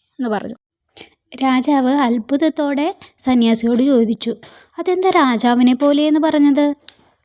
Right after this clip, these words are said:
"ഞങ്ങളുടെ രാജാവ് ചെറിയ ചെറിയ രാജ്യങ്ങൾ ആദ്യം കീഴ്പ്പെടുത്തുന്നതിന് പകരം വലിയ വലിയ രാജ്യങ്ങൾ കീഴ്പ്പെടുത്താൻ ഇറങ്ങി തിരിച്ചേക്കാം. അതുപോലെയാ താങ്കളും.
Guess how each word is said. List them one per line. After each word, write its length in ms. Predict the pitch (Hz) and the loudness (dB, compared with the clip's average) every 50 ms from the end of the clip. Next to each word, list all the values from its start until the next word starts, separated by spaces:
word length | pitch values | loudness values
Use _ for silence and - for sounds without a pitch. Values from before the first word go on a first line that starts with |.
| _ _ _ _ - | _ _ _ _ -6
"ഞങ്ങളുടെ 400 | - 277 277 294 294 294 294 320 | -2 0 2 2 2 0 0 0
രാജാവ് 600 | 285 294 269 240 233 220 254 247 240 226 226 233 262 302 | 2 2 2 2 0 0 0 0 0 0 -2 -2 -2 -4
ചെറിയ 360 | - - 269 247 226 240 254 | -4 -2 -2 0 2 2 0
ചെറിയ 320 | 262 - 311 302 302 294 294 294 294 | 0 0 0 2 2 2 2 2 2
രാജ്യങ്ങൾ 460 | 285 277 233 233 220 - 247 254 262 269 | 2 2 2 0 0 0 -2 0 0 0
ആദ്യം 300 | 247 240 214 247 254 262 | 0 0 2 2 2 2
കീഴ്പ്പെടുത്തുന്നതിന് 840 | 262 277 254 233 208 - 233 220 226 - 262 247 254 240 247 254 262 | 4 2 2 2 0 -4 -6 -6 -4 -4 -4 -2 -2 -2 -2 -2 -2
പകരം 460 | 254 269 240 220 233 226 240 240 226 254 269 - - - - - _ 247 | -2 -4 -4 -4 -2 0 0 0 0 0 -4 -6 -12 -20 -20 -16 _ -6
വലിയ 300 | 247 240 247 269 302 320 | -4 -4 -2 -2 -2 0
വലിയ 300 | 311 320 302 277 277 277 277 | 0 0 0 2 0 0 0
രാജ്യങ്ങൾ 640 | 269 247 214 220 220 214 254 254 240 226 208 214 220 269 | 0 -2 -2 -2 -4 -2 -2 -2 -2 -2 -2 -2 -4 -4
കീഴ്പ്പെടുത്താൻ 800 | 269 - 262 247 240 226 - 285 269 240 226 - 233 202 185 202 254 302 - - _ _ _ _ _ - | -4 -2 -2 -2 -2 -2 -4 -4 -4 -4 -6 -6 -4 -4 -2 0 -2 -2 -4 -6 _ _ _ _ _ -10
ഇറങ്ങി 320 | 247 240 220 233 247 254 269 | -8 -6 -4 -2 -2 -2 -4
തിരിച്ചേക്കാം. 640 | 254 269 220 220 208 220 233 220 220 220 226 208 202 - _ _ _ _ _ _ _ _ _ _ _ - | -4 -4 -4 -4 -2 -2 -2 -2 -2 -4 -6 -8 -8 -10 _ _ _ _ _ _ _ _ _ _ _ -10
അതുപോലെയാ 640 | - 269 254 320 294 320 311 294 269 240 233 233 247 269 | -8 -4 -4 -2 -2 0 0 0 0 0 0 0 -2 -2
താങ്കളും. 600 | 269 311 285 247 226 233 220 233 233 220 226 | -2 -2 -2 -2 -2 -2 -2 0 0 -2 -2